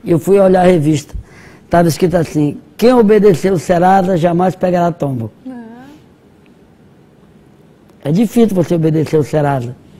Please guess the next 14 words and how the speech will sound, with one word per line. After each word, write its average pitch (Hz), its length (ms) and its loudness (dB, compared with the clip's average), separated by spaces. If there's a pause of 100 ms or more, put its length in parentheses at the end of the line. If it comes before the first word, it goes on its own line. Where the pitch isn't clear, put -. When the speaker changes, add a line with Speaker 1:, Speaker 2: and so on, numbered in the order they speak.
(720)
Speaker 1:
Mas 147 400 -2
se 165 180 -6
você 165 680 0 (800)
observar 139 840 -2 (600)
e 151 840 -2 (840)
seguir 180 380 0
aquela 175 300 -2
regra, 143 460 0 (400)
você 165 240 -2
recebe. 180 540 2 (640)
Tem 196 120 2
muita 233 260 6
gente 190 240 2
boa. 123 300 -2